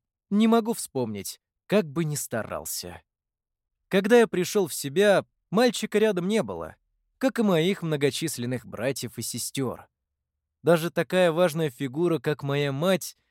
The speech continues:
и та где-то скрылась. К тому же я очутился в незнакомом месте, настолько ярком, что резало глаза. "Да где же я?" —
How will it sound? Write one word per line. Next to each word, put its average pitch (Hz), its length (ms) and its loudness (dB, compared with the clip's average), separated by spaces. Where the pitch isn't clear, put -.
и 190 140 4
та 202 260 2
где-то 147 340 -6
скрылась. 131 800 -4
К - 80 -20
тому 240 300 4
же 185 140 0
я 220 160 4
очутился 160 580 -2
в 147 40 -6
незнакомом 143 580 -2
месте, 160 600 0
настолько 180 500 0
ярком, 165 720 2
что 170 320 2
резало 147 400 4
глаза. 131 560 0
"Да 135 180 4
где 147 460 2
же 165 160 2
я?" — 123 320 -4